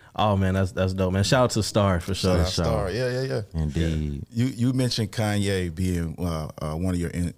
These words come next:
Speaker 2: inspirations of sorts.
Speaker 3: For sure.
Speaker 2: Um, in this, in a similar way, I, I see you as an influence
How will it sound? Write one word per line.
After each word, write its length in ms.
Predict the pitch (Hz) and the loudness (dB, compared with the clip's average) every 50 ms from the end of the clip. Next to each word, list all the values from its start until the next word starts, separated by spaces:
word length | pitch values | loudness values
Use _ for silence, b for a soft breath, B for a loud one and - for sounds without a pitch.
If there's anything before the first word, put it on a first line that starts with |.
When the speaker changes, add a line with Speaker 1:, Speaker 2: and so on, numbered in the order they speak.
| - | -6
Speaker 2:
inspirations 580 | 90 92 87 - 85 82 82 82 82 - 80 - | -4 -4 -4 -4 -4 -4 -4 -4 -6 -6 -8 -8
of 120 | 76 76 | -8 -8
sorts. 360 | - - 85 78 69 - - - - | -6 -6 -6 -6 -8 -8 -12 -12 -6
Speaker 3:
For 100 | - 87 | -4 -2
sure. 160 | 85 85 80 | -2 -2 -2
Speaker 2:
Um, 180 | 76 76 78 76 - _ _ _ _ _ _ _ _ _ _ _ _ _ _ _ - 143 | -2 -4 -4 -8 -10 _ _ _ _ _ _ _ _ _ _ _ _ _ _ _ 0 2
in 120 | 147 156 | 2 2
this, 160 | 135 120 - | 2 0 -2
in 160 | - 131 131 | -2 -2 0
a 80 | 120 110 | 0 0
similar 360 | - - 123 117 110 104 101 95 | 0 0 0 0 0 0 0 0
way, 380 | 98 98 95 92 90 85 82 - _ _ - | 0 0 0 0 -2 -4 -6 -10 _ _ -6
I, 200 | 95 101 104 98 - _ _ | -4 -4 -4 -6 -8 _ _
I 160 | - 104 98 98 | -6 -4 -4 -4
see 220 | - - - 104 | -2 -2 -2 -2
you 320 | 98 92 104 110 107 98 | 0 0 2 2 2 2
as 220 | - 95 95 92 87 | 0 0 -2 -4 -4
an 120 | 90 90 | -4 -6
influence 640 | 90 90 - - 95 87 85 82 - - - - - | -6 -6 -6 -6 -6 -6 -6 -6 -6 -8 -8 -8 -10